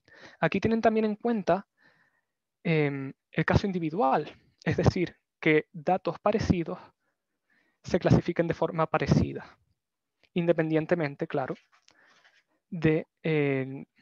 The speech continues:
los valores de las variables protegidas. Si no es independiente, ahí detectaría los problemas.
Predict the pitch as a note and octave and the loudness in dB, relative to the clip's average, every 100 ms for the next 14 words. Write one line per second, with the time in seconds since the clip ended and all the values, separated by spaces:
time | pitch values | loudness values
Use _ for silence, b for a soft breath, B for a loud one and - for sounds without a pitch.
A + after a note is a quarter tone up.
0 | _ - D#3 D3 C#3+ D3 D3+ C#3+ C#3 B2+ | _ -6 -2 -2 -2 -2 -2 -4 -6 -8
1 | - - - C#3 - - _ _ _ _ | -10 -10 -10 -14 -14 -20 _ _ _ _
2 | _ - E3 E3 E3 D#3 E3+ F3 F#3+ G#3+ | _ 0 0 2 0 0 0 0 2 2
3 | A3 A#3 G3+ _ _ - D3+ D#3+ F3 F#3 | 2 -2 -2 _ _ -4 0 2 2 4
4 | E3+ - F3 D#3+ D3 D#3 D3 - - | 4 2 0 0 -2 -4 -12 -14 -18